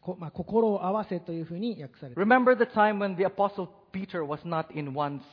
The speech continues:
Speaker 2: spirit with Jesus Christ? The time that Peter, there was one time.
Speaker 1: あ、イエスさ-、あ、ペテロが、あ、イエス様とこ-、一つ心じゃなかった時が記されています。
Speaker 2: And what did Jesus Christ tell Peter?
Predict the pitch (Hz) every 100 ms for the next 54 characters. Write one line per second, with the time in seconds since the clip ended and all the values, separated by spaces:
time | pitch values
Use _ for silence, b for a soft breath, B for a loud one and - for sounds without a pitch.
0 | _ 151 160 - 127 120 113 127 123 -
1 | 123 104 95 _ _ _ _ _ _ _
2 | _ - 127 135 127 117 104 107 - 123
3 | 123 - 156 - 120 104 _ _ - 135
4 | 143 127 139 147 135 117 101 123 _ _
5 | _ _ _ _ _ 147 185 208 226 -
6 | 160 147 233 226 202 180 226 156 - 156
7 | 147 147 160 175 185 170 165 - - -
8 | 185 - 180 185 170 185 190 202 185 160
9 | 147 147 170 - 139 135 123 - 196 220
10 | 240 208 226 156 190 220 226 - 208 208
11 | 208 214 196 196 - 240 170 110